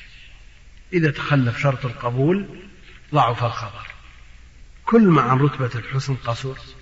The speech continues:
لم يصل إلى درجة الحسن، إذن هو إيش؟ ضعيف. ابن الصلاح يقول في الحديث الصحيح: "ما لم تجتمع فيه شروط"،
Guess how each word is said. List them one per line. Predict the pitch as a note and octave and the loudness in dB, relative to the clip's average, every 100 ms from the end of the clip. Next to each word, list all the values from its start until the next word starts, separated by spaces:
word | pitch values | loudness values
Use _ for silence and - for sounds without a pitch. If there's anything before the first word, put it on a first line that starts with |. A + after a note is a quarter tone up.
| - - - - | -20 -20 -20 -12
لم | B2 A#2 | -2 2
يصل | C3+ C#3 B2 | 4 2 -4
إلى | A2+ A#2+ | -8 -12
درجة | A#2 C3 B2+ A2+ G#2+ | -10 -10 -10 -12 -14
الحسن، | D3 D3 E3+ | -12 -10 -10
إذن | C3+ C3 A#2+ | -8 -6 -4
هو | B2 | -4
إيش؟ | A#2+ B2+ C#3 - - - - - - A2+ | -4 -4 -4 -6 -14 -20 -20 -20 -20 -6
ضعيف. | A2 A2 - - - - - - - - - - - - - | -6 -6 -8 -16 -20 -20 -20 -20 -20 -20 -20 -20 -20 -10 -2
ابن | G3 | 2
الصلاح | G#3+ - D3 C#3+ D3 | 2 2 0 2 0
يقول | C3 B2+ C3 C3+ D#3+ - - - - - - - - - - | -2 -2 -2 -2 -2 -8 -18 -20 -20 -20 -20 -20 -20 -20 -16
في | - | -10
الحديث | B2 B2+ C#3 C3+ | -8 -2 0 0
الصحيح: | B2+ - - C#3+ B2+ | -2 -6 -8 -6 -2
"ما | B2+ B2 | -2 0
لم | A#2+ | 0
تجتمع | A2+ C#3 A#2 A#2 G#2+ | 0 -2 -2 -6 -6
فيه | G2+ C#3 B2+ A2 | -8 -8 -8 -8
شروط"، | C3+ C3+ | -4 -4